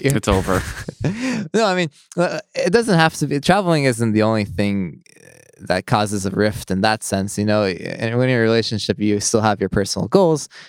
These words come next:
Speaker 1: your personal aspirations, and they don't always align with what your partner wants.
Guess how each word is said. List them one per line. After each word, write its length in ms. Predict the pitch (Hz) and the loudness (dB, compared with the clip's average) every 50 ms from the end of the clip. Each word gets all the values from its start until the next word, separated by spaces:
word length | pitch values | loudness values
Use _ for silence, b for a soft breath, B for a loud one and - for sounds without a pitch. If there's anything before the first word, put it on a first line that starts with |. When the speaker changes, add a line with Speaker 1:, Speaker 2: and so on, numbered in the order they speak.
| B B | B B
Speaker 1:
your 80 | - - | -6 -2
personal 400 | - - 107 104 - - 104 101 | 0 0 0 0 2 0 0 2
aspirations, 840 | 101 90 95 104 - - 110 110 117 113 - - 110 104 104 98 - 104 | 2 0 -2 -2 0 2 2 2 2 2 0 0 0 0 0 0 0 0
and 260 | 101 98 95 98 101 B B B B B B B B B B - | 0 0 0 -4 -6 B B B B B B B B B B 0
they 100 | 98 104 | 2 2
don't 180 | 107 104 101 | 2 2 2
always 460 | 98 101 101 104 104 104 104 101 - - - | 2 2 2 4 2 2 0 -2 -4 -2 0
align 360 | 104 107 120 123 117 110 104 | 2 2 4 2 2 0 0
with 220 | 104 110 - - | -2 -2 0 0
what 160 | 107 - - | -2 0 -2
your 80 | - - | -2 -2
partner 360 | - - 131 120 120 120 123 123 | 0 2 0 2 0 -2 -4 -2
wants. 400 | - - 131 123 - - - | 0 0 -2 -2 -6 -10 -14